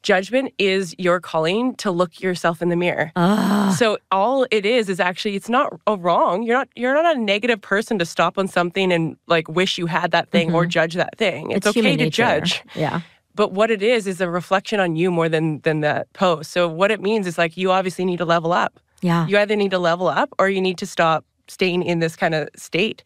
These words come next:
Speaker 1: And it's just, it's just, it's just, like, your next step calling,
Speaker 2: Mm-hmm.
Speaker 1: saying, "Why are, why am I judging?" So the thing I, I, I started to do is just ask myself, was like, "Okay, why did I feel that way?" It's like, "Oh,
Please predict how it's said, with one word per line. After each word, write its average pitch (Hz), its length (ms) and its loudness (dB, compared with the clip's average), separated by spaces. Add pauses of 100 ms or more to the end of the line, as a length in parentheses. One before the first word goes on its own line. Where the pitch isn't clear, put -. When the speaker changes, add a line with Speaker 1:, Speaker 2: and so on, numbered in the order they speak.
(240)
Speaker 1:
And 185 140 0
it's 180 100 -4
just, - 300 -4
it's - 160 -6
just, - 240 -6 (100)
it's 175 160 -4
just, 185 200 -4
like, 180 180 -2
your 170 140 -2
next 175 260 -2
step - 260 -2
calling, 165 440 0 (160)
Speaker 2:
Mm-hmm. 196 120 -2
Speaker 1:
saying, 165 420 2 (300)
"Why 165 220 0
are, 185 300 2
why 190 220 0
am 220 180 0
I 160 100 -2
judging?" 160 380 -4
So 202 120 -6
the 220 120 0
thing 233 200 0
I, 196 300 2
I, 175 280 0
I 180 100 0
started 170 260 -2
to 185 100 -10
do 165 140 -2
is 180 100 -2
just 175 140 -8
ask 160 240 -2
myself, 170 240 -4
was 180 100 -6
like, 190 140 -2
"Okay, 269 180 -4
why 196 200 0
did 208 140 -6
I 190 100 2
feel 226 180 -4
that 170 140 -2
way?" 151 120 -8
It's 165 220 -4
like, 180 160 -8
"Oh, 185 240 0